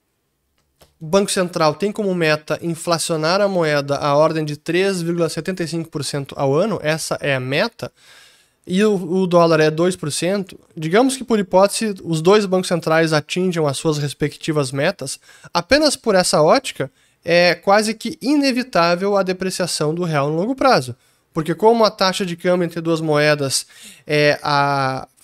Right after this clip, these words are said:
razão entre o poder de compra relativo entre elas, ou seja, o poder de compra do real dividido pelo poder de compra dos Estados Unidos, do dólar, se a gente vai perdendo poder de compra, é natural que a nossa moeda se deprecie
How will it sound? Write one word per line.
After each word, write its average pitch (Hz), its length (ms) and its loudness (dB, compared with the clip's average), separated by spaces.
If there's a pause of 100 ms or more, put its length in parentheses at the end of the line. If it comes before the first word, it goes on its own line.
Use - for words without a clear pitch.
(320)
razão 165 600 2
entre 175 320 -2
o 170 40 0
poder 165 400 2
de 202 80 -6
compra 180 460 0
relativo 151 440 -4
entre 135 220 -4
elas, 160 340 2
ou 131 60 -4
seja, 139 180 -6
o 127 40 -10
poder 147 160 -2
de 143 80 -8
compra 180 240 -2
do 165 80 0
real 165 300 4
dividido 180 280 -2
pelo 180 160 -4
poder 160 220 -2
de 151 80 -6
compra 151 420 0 (380)
dos 160 220 2
Estados 139 280 -2
Unidos, 147 300 -2
do 143 200 -4
dólar, 143 420 2 (720)
se - 180 -2
a 170 60 4
gente 208 160 0
vai 220 80 2
perdendo 202 380 0
poder 190 200 0
de 185 120 -6
compra, 233 600 0
é 185 120 -2
natural 170 480 0
que - 160 -6
a 165 40 0
nossa 151 300 -2
moeda 147 380 -4
se 156 120 -10
deprecie 156 520 -6